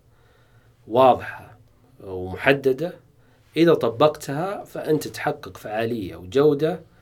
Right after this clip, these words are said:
وكفاءة وحوكمة عالية، فتكون أنت ضمنت على الأقل أنك تؤدي المطلوب ووصلت لمرحلة معينة من الأداء تضمن عدم استنزاف الموارد.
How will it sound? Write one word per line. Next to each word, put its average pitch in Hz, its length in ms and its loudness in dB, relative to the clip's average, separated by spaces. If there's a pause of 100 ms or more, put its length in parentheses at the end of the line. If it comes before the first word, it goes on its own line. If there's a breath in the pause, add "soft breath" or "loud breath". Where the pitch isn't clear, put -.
(360 soft breath)
وكفاءة 156 880 2
وحوكمة - 540 -4 (420)
عالية، 92 420 0 (880 soft breath)
فتكون - 460 2
أنت 190 200 4
ضمنت 147 440 4
على 127 180 -2
الأقل 139 500 0
أنك 131 280 -4
تؤدي 139 340 -4
المطلوب 139 680 0 (600 soft breath)
ووصلت 117 1800 -4
لمرحلة 120 640 -2
معينة 139 640 0 (540 soft breath)
من 147 200 6
الأداء 147 760 2 (160)
تضمن 151 540 0
عدم 135 360 0
استنزاف 117 580 -2
الموارد. 90 400 -10